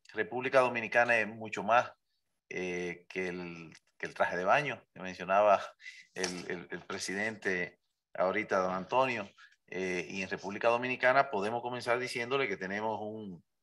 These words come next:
eh, unos suelos bien fértiles, cálidos, y yacimientos, eh, de muchos minerales. Entre ellos, quiero destacar también el, eh, la distinción que hoy, que hoy nos hace nuestra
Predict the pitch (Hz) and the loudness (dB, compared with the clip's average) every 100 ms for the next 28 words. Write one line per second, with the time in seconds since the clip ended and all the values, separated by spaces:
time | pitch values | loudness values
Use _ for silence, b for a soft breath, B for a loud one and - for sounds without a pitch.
0 | _ _ _ _ - 95 95 - 110 117 | _ _ _ _ -4 0 2 0 -4 -6
1 | - 107 113 120 101 - 104 113 - 113 | -2 0 2 0 -2 -4 -6 -6 0 0
2 | - 117 113 - _ _ - 107 113 113 | 0 -6 -8 -10 _ _ 4 6 6 2
3 | 113 B B B B _ 120 117 120 120 | -6 B B B B _ 0 4 4 4
4 | 120 139 156 151 104 - _ _ _ 110 | 0 2 0 -2 -6 -8 _ _ _ 2
5 | 104 104 107 113 123 120 107 90 73 80 | 4 4 2 -2 -6 -6 -2 2 4 2
6 | 90 - 107 110 135 139 127 131 _ _ | -4 -2 2 4 6 4 2 -2 _ _
7 | _ _ _ - 104 113 117 113 98 117 | _ _ _ -6 -2 2 2 2 0 -2
8 | 117 123 120 117 120 120 107 104 107 113 | 0 2 8 8 8 4 -2 -2 -4 -4
9 | 117 104 90 90 - _ _ _ _ - | -2 -4 -4 -10 -16 _ _ _ _ -6
10 | 92 90 85 82 82 80 - - - 92 | -4 -2 -2 -4 -6 -10 -16 -16 -16 -6
11 | 92 98 98 - 95 - 117 120 - - | 0 2 0 -10 -10 -6 -4 -4 -4 -6
12 | 95 92 85 - 92 101 107 107 104 104 | -4 -4 -6 -6 -6 -4 0 4 4 2
13 | 117 104 - B B B _ - 98 98 | 0 -2 -4 B B B _ -8 -6 4
14 | 101 95 92 87 82 | 6 8 8 6 4